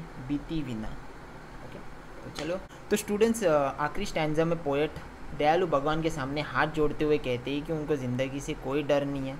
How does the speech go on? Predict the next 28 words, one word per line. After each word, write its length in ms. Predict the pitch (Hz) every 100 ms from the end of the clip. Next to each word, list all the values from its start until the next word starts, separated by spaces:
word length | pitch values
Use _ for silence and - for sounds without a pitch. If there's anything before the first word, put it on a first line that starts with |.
| -
जब 160 | - -
तक 140 | 143 139
उनके 260 | 135 143
साथ 140 | 143 131
भगवान 460 | 120 113 135 156
है, 220 | 143 135 - - - - -
वो 80 | 139
भगवान 360 | 143 139 160 170
के 100 | 160
दिखाए 300 | 147 147 151
हुए 200 | 156 147
रास्ते 320 | 127 - 151
पर 140 | 156
चलेंगे। 540 | 151 147 143 147 143 151 - - -
और 440 | 139 135 139 139 143
या 280 | 147 156 - - - -
उसके 220 | 147 -
बाद 220 | 165 165 160
वो 80 |
कहते 300 | 165 151 -
हैं 380 | 160 165 160 160
कि 140 | 165 160
वो 160 | 147
हमेशा 420 | 151 139 143 160
उनके 240 | 165 160 160
शरण 420 | - 120 131 170
में 140 | 180
रहेंगे, 360 | 160 127 123